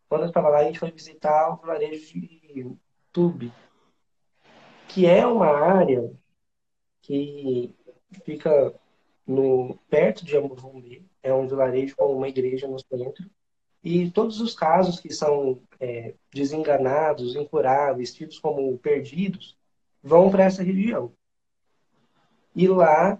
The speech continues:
eles ficam sendo cuidados. Visitar essa vila foi uma, uma situação de, de muito impacto pra mim, especialmente pelos casos de saúde mental grave lá,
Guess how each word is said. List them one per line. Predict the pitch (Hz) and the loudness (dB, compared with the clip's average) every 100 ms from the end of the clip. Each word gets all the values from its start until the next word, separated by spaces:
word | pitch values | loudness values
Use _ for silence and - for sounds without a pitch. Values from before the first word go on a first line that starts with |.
| - | -6
eles | 170 185 185 | -6 -4 -6
ficam | - 185 190 202 214 - - _ - | -4 -2 0 0 -2 -10 -20 _ -8
sendo | 190 196 | -4 -4
cuidados. | 208 226 185 127 - - _ _ _ _ _ _ _ _ _ _ - - _ _ _ _ _ _ - | -6 -4 -2 -2 -6 -18 _ _ _ _ _ _ _ _ _ _ -20 -20 _ _ _ _ _ _ -6
Visitar | 147 175 185 180 226 | -2 0 2 4 4
essa | 220 - 185 | 2 0 -6
vila | 139 175 190 - | -6 -10 -8 -10
foi | - 151 160 | -10 -12 -10
uma, | 170 165 160 156 135 127 - | -6 -6 -6 -6 -8 -10 -14
uma | 139 139 | -10 -8
situação | - - 139 156 156 | -8 -8 -8 -8 -14
de, | 165 165 - 147 143 | -14 -14 -12 -12 -14
de | - 143 | -14 -10
muito | 151 165 | -8 -6
impacto | 208 202 160 - - | -6 -4 -6 -10 -10
pra | 170 190 | -4 -2
mim, | 190 123 - _ _ | -2 -6 -14 _ _
especialmente | - - 180 190 180 185 | -10 -6 -2 0 0 -2
pelos | 185 180 | -4 -6
casos | - - 147 | -6 -8 -8
de | - | -10
saúde | - - - - | -12 -10 -10 -12
mental | 156 151 151 | -10 -8 -8
grave | 139 135 131 139 | -4 -4 -4 -6
lá, | 147 123 120 | -8 -8 -10